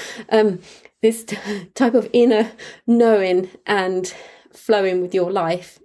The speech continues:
is important. Um, there's also an inner cycle within your menstruation time. So I'm not gonna go too deep into this book, but I will put the book in the show notes 'cause it is just such a good one.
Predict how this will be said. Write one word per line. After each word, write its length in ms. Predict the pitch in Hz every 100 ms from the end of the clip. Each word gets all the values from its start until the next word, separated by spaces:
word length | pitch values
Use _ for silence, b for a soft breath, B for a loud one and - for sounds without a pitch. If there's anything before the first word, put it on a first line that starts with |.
| -
is 380 | 190 180 170 - -
important. 600 | 185 247 233 233 170 - _ B B B B B B B -
Um, 340 | 240 226 - -
there's 180 | 240 240
also 640 | - 233 254 - 277 320 311 - _ _ -
an 120 | 220 -
inner 260 | 202 226 233
cycle 800 | - 190 214 220 - 175 185 185 _ _ _ _ -
within 680 | 208 190 - 214 208 220 -
your 160 | 190
menstruation 680 | 190 180 170 190 190 - 185
time. 320 | 180 170 165
So 180 | 165 196
I'm 100 | 196
not 160 | 220 240
gonna 160 | 240
go 240 | 220 196 185
too 240 | - 196
deep 320 | 190 175 180
into 200 | 190 180
this 160 | 175 175
book, 340 | - 170 -
but 100 | 202
I 140 | 196 202
will 400 | 190 208 208 190
put 460 | - 208 175 -
the 60 | 190
book 500 | 185 180 160 - - -
in 180 | 190
the 60 | 185
show 280 | 175 185 180
notes 440 | 180 208 220 - B B B -
'cause 160 | 190
it 120 | 196 -
is 200 | 185 180
just 420 | - 202 175 - -
such 280 | 202 -
a 60 | 185
good 280 | 185 180 -
one. 200 | -